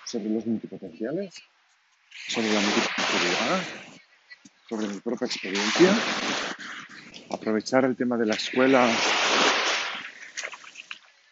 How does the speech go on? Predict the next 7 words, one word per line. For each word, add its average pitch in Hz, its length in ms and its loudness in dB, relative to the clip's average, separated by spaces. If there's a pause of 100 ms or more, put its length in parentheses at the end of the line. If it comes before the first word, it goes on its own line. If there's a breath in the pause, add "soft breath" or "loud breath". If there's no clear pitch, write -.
(960)
para 120 180 6
hacer 131 200 6
entrevistas, 120 760 2 (840)
buscar 120 260 -2
información 113 520 -2
propia 147 340 2 (4000)
y, 117 40 0